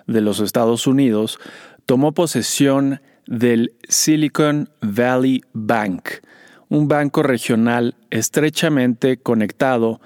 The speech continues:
al mundo de las criptomonedas. Aunque el banco es pequeño,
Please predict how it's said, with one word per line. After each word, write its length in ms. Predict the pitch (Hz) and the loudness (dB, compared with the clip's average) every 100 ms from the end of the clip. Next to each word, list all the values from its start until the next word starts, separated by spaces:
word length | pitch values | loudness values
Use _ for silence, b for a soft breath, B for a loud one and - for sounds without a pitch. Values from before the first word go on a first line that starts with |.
| B B B | B B B
al 180 | 120 117 | 0 2
mundo 340 | 127 127 123 | 2 2 2
de 100 | 117 | 0
las 400 | 107 107 107 - - | 0 0 -2 -6 -12
criptomonedas. 1000 | - 107 - 117 131 156 160 - - - b b b b b b b b - | -6 -4 -2 0 2 0 -2 -4 -8 -14 b b b b b b b b -2
Aunque 560 | 151 139 151 147 139 - | -2 0 0 0 -2 -4
el 140 | 143 139 | -2 0
banco 380 | 185 180 170 | -2 0 0
es 140 | 156 - | 0 0
pequeño, 720 | 170 147 165 135 110 110 | -4 0 0 2 0 -2